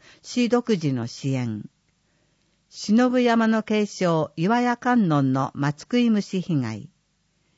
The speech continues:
福島駅前東口再開発に対する夜間タウンミーティングでの意見。障害者スポーツにおける合理的配慮。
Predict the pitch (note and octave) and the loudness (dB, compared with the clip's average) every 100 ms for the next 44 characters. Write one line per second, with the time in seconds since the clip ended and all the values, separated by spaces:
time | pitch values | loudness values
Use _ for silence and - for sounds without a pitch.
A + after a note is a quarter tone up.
0 | _ _ _ - B3+ - B3+ A#3+ A#3+ - | _ _ _ -4 -4 2 2 4 2 2
1 | A#3+ A3 D3+ C#3+ - G3+ A#3+ - A#3+ A#3 | 2 4 0 -2 -4 -2 -2 -2 0 0
2 | - A3+ A#3 A#3 B3 A#3 F#3 D3 D3+ C#3+ | -2 -4 -2 -2 -2 -2 -2 -4 0 0
3 | C#3 D#3 D3 - C#3 B2+ C#3 - - - | 0 -4 -4 -4 -4 -4 -6 -14 -20 -4
4 | A#3 - A3+ D3+ D3 F3 G#3+ A#3+ A#3 A#3+ | -4 0 2 2 0 0 2 2 4 4
5 | A#3 - D3 C3 C3 C#3 B2 B2+ C3+ - | 2 0 0 0 0 -2 -2 -4 -8 -8
6 | A2 G2+ - - _ _ _ _ _ _ | -8 -8 -10 -18 _ _ _ _ _ _
7 | _ _ _ _ _ _ _ _ _ _ | _ _ _ _ _ _ _ _ _ _
8 | _ _ _ _ _ _ _ - B3 C4 | _ _ _ _ _ _ _ -2 2 4
9 | B3+ B3+ - B3 - - A#3+ A#3 - D#3 | 4 2 0 -4 -4 0 2 2 2 2
10 | C#3+ C#3 - C#3 C#3 - G3 A3+ G#3+ G#3 | 2 0 0 0 0 0 2 2 2 -2
11 | F#3+ G3 E3+ E3 A#2 F#2+ | -4 -4 -4 -2 -4 -6